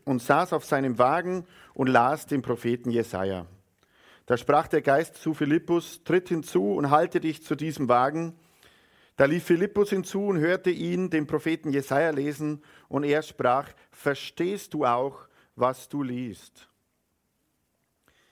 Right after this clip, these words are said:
Er aber sprach: „Wie kann ich denn, wenn mich nicht jemand anleitet?“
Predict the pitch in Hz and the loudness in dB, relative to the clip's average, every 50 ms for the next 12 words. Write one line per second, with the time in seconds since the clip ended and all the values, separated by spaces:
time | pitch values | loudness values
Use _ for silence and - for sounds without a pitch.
0 | _ _ _ _ - 135 143 147 151 135 - - 127 127 131 135 147 143 - - | _ _ _ _ -2 -2 0 0 -2 -4 -4 -2 0 2 2 2 0 -4 -8 -14
1 | - _ 135 127 131 120 - 139 139 151 170 160 - - 147 143 143 143 147 156 | -20 _ -8 -6 -6 -4 -4 -2 -2 -2 -2 -4 -4 -2 -2 -2 0 -2 -4 -6
2 | - 123 120 131 131 131 123 - 143 139 139 - - 139 139 135 123 120 - - | -6 -4 -4 -2 -2 -4 -4 -4 -6 -8 -8 -6 -6 -4 -4 -2 -4 -4 -2 -2
3 | 135 - 147 131 113 117 117 - - 117 120 120 - - | -2 0 2 2 0 0 0 -2 -2 -4 -4 -4 -8 -14